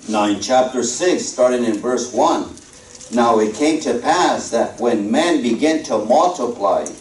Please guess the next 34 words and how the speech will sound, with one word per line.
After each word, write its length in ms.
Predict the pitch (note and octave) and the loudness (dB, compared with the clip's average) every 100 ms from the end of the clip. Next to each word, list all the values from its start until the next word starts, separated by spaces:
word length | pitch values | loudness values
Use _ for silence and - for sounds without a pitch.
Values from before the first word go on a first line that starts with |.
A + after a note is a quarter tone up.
| - - - - - | -20 -20 -20 -20 -4
on 180 | B2 A2 | -2 0
the 120 | G#2 | 0
face 360 | A2+ D3+ D3+ C#3 | 2 2 2 0
of 120 | A#2 | -4
the 180 | G#2+ A#2 | -2 2
earth, 500 | D#3 - - - - - - - - | 2 2 0 -8 -20 -20 -20 -20 -10
and 180 | C3 A2+ | -4 0
the 100 | A2 | 0
daughters 580 | A2 B2+ D#3 E3 C#3+ - | 2 2 4 4 2 0
were 160 | G#2+ G2+ | -2 0
born 380 | A#2 D#3+ - | 2 2 2
to 140 | - A2 | -2 -6
them, 320 | F#2 F2+ - - - - - | -6 -8 -10 -18 -20 -20 -6
that 160 | A#2+ A#2 | -2 0
the 120 | A2+ | -2
sons 360 | A2+ C#3+ D#3 - | 0 0 0 0
of 200 | A#2 F#2+ | -2 0
God 300 | C#3+ D3+ C#3+ | 4 2 0
saw, 600 | - - D3+ D#3 - - F#2 | -4 2 4 4 2 -2 -4
no, 220 | A2+ G#2 | -4 -2
that 180 | A2 A2+ | -2 -2
the 100 | G#2 | -4
guns 320 | C3+ D3+ A#2 | -2 -2 0
of, 240 | - - - - | -2 -4 -14 -6
that 160 | - - | -4 -2
the 220 | G#2 F2+ | -2 -4
sons 420 | - C#3 D3+ D3 | -4 0 0 2
of 160 | A#2 - | 0 0
God 240 | C#3 C3+ | 0 -2
saw 400 | - C3+ D3+ D3 | -4 0 2 2
the 160 | A2 G2 | 0 0
daughters 400 | - C#3 C#3 A2 | 2 2 0 -2
of 180 | G2+ G#2 | -4 -2
men, 440 | C#3 C3 F2+ | -2 -2 -6